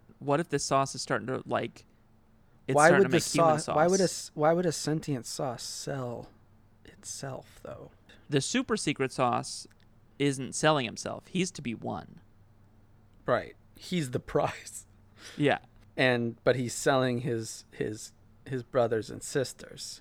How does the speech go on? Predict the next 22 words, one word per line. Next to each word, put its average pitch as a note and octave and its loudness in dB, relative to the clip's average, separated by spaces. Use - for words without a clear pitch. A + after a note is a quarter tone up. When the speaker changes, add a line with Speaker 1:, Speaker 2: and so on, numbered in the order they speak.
Speaker 2:
into B2+ -6
the A#2 -12
food C#3 -2
market G2+ -10
to C3 -6
be B2 -8
eaten. - -14
This E3+ -2
is F3+ -4
getting A2 2
dark. - -2
Speaker 1:
Yeah. A#2+ -6
Speaker 2:
This F3 0
might E3+ 2
be C#3 -2
something C#3 -2
we B2+ -2
should - -6
call B2+ 2
the B2+ -10
cops - -6
on. - -12